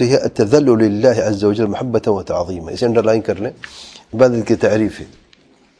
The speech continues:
عبادت کی تعریف اللہ تعالیٰ کے تذلل ہے، محبة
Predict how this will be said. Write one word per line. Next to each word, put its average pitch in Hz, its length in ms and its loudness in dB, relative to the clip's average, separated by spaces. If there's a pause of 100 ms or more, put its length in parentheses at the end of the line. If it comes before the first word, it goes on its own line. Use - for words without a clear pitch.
(1000)
عبادت 113 320 2
کی 110 120 0
تعریف 104 500 0 (840)
اللہ 104 140 2
تعالیٰ 113 280 2
کے 110 120 2
تذلل 104 500 0
ہے، 131 200 -2 (1120)
محبة 123 500 0